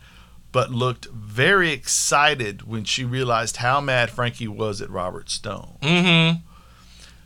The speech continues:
Speaker 1: Mandy, again, looks like she's recruiting.
Speaker 2: Oh, yeah, I don't know what
Speaker 1: Is
Speaker 2: she's
Speaker 1: she
Speaker 2: doing.
Speaker 1: going to face Frankie? Will she replace Robert Stone?
Speaker 2: Who knows? But I'm, at least I'm intrigued, and I care about mid-card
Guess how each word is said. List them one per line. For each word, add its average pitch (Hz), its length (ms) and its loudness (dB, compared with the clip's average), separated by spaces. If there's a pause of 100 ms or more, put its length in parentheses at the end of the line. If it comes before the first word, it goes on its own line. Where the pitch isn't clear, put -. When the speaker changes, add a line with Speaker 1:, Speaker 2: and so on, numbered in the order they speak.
(280)
Speaker 1:
Mandy, 165 520 2
again, 143 640 -2
looks 139 220 -2
like 127 140 0
she's 165 260 -4
recruiting. 139 760 -4 (340)
Speaker 2:
Oh, 139 160 -2
yeah, 143 360 4 (100)
I 165 100 -6
don't 180 100 -6
know 156 100 -6
what 156 140 -6
Speaker 1:
Is 131 100 2
Speaker 2:
she's - 80 4
Speaker 1:
she 143 120 2
Speaker 2:
doing. 131 100 0
Speaker 1:
going 143 180 0
to 127 140 -4
face - 960 0
Frankie? 196 680 -4
Will 127 460 2
she 170 300 0
replace 131 560 -2
Robert 92 400 -4
Stone? 208 680 -6 (1120)
Speaker 2:
Who 202 140 -4
knows? 190 480 -4
But 151 160 0
I'm, 180 180 8
at 170 100 0
least 180 300 2
I'm 214 160 4
intrigued, 208 540 4
and 175 100 4
I 165 80 6
care 202 520 2
about 180 320 2
mid-card 190 680 2